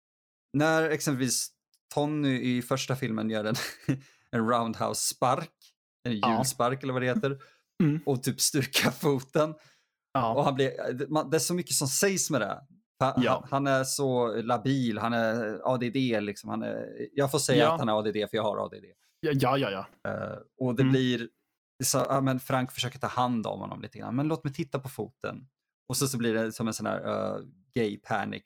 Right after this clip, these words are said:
Speaker 1: för att det ser ut som att han
Speaker 2: Mm.
Speaker 1: sitter och suger av honom.
Speaker 2: Just det, ja.
Speaker 1: Och, eh, när svensken kommer och typ Tony
Speaker 2: Mm.
Speaker 1: säger, "De,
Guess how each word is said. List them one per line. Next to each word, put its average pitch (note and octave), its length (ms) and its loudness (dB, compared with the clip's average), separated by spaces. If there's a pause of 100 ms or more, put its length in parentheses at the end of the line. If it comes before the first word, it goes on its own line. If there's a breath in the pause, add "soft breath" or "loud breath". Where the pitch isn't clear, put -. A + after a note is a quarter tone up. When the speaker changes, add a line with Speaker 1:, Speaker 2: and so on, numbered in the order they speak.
Speaker 1:
för A2+ 80 -4
att G#2+ 140 -6
det C3 100 2
ser C3 120 0
ut A2+ 140 -2
som A#2+ 80 -4
att A#2 100 -6
han A2+ 80 -4 (120)
Speaker 2:
Mm. G#3 100 2
Speaker 1:
sitter A2 100 -6
och C3+ 180 -2
suger C3 560 0
av A2 220 2
honom. A2 500 -2
Speaker 2:
Just C3+ 460 2
det, - 100 -10
ja. A2 220 4
Speaker 1:
Och, B2 220 -2
eh, A2+ 160 2
när A2 180 0
svensken A2+ 500 -2
kommer G#2+ 480 -2
och A2 180 -10
typ - 180 -12
Tony - 160 -2
Speaker 2:
Mm. C#3 120 4
Speaker 1:
säger, G#2+ 160 -4
"De, C3+ 220 -6